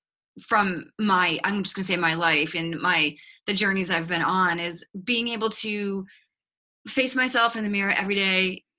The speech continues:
accept who I am, figure out that I'm, I'm flawed, I'm not perfect, I have a lot of things I needed to work on, and I'm doing it. And now because I'm working on myself and because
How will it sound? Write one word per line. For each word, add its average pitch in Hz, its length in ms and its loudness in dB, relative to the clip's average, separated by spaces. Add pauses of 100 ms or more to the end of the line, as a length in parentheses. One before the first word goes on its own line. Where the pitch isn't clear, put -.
(120)
accept 226 360 -2
who 220 140 -4
I 196 80 0
am, 190 500 0
figure 214 300 -4
out 202 100 -2
that 202 100 -4
I'm, 185 320 0
I'm 175 140 -2
flawed, 185 480 2
I'm 180 100 -2
not 180 220 -2
perfect, 185 440 -4
I 190 40 -6
have 196 140 -6
a 160 40 -4
lot 196 320 2
of 196 120 -4
things 190 260 -2
I 180 100 -2
needed 175 280 -6
to 180 120 -6
work 180 280 -2
on, 180 360 0 (240)
and 233 100 -2
I'm 226 100 -2
doing 226 340 -2
it. 113 240 -6
And 214 120 0
now 220 280 2
because 226 460 -2
I'm 339 140 2
working 233 280 -2
on 208 100 -4
myself 180 560 0
and 170 120 -6
because 214 560 0